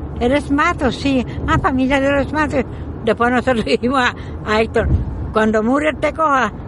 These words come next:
te deshereda, porque fuiste and-". Y dice, "No, yo no lo sabía." A ver, eso no tiene nada que ver, pero te quiero decir que fue... Él la, él la, él lo trató y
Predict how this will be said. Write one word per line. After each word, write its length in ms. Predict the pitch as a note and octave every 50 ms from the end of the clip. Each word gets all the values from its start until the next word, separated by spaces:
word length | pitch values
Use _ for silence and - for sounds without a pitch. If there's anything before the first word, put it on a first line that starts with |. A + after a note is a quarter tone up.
| - -
te 120 | A3+ A3+
deshereda, 640 | A3 A3+ G3 - A3 G3+ G#3 A#3 A#3 G#3+ F#3 D#3 C#3+ - - - - - - - - - - - -
porque 260 | G#3 G3 - A3 F#3+
fuiste 260 | - A3 A#3 - C4+
and-". 160 | B3+ A#3+ A#3 - - - - - - - - - - - - - - - -
Y 40 | - G3
dice, 140 | E3+ G3
"No, 120 | G3 A3 A3
yo 160 | F#3+ G3 F#3+
no 120 | F#3+ F#3+
lo 100 | F#3 F#3
sabía." 480 | E3+ - F#3 E3 D#3+ F3+ G#3+ G#3+ G3 F3 - - - - -
A 100 | G#3+ A3
ver, 140 | B3 B3 B3
eso 100 | A#3+ C#4+
no 80 | D4+
tiene 180 | D4+ C#4+ C4 C4
nada 120 | C4+ C4
que 140 | - C4+ B3
ver, 160 | B3 C#4+ C#4+ -
pero 200 | - B3 A3 G3+
te 120 | G#3 G3+
quiero 180 | F#3+ A3+ A#3 -
decir 180 | - D#4 C#4+ - - - - - - -
que 120 | - G#3+ F#3
fue... 400 | - G#3 G#3+ A#3 A#3+ A#3+ - - - - - - - - - - - - - - - -
Él 180 | - G3+ A3 A3+
la, 200 | A3 A3 G#3+ F#3+
él 60 | F#3 G3
la, 220 | G#3 G3 - -
él 160 | F#3+ F#3+ G3+
lo 140 | G#3 G#3+ G#3
trató 400 | - G#3+ G#3 G3 - A3+ A#3+ B3
y 240 | A#3+ G#3+ F#3 E3+